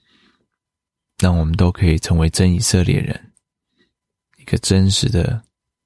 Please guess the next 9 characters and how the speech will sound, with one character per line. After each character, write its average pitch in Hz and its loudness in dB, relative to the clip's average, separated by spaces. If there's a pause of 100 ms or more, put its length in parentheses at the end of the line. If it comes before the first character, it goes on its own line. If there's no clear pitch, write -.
(640)
基 95 0
督 95 2
徒， 110 -6 (880)
一 - -20
个 - -2
忠 98 2
于 85 0 (380)
神 - -4
的 82 0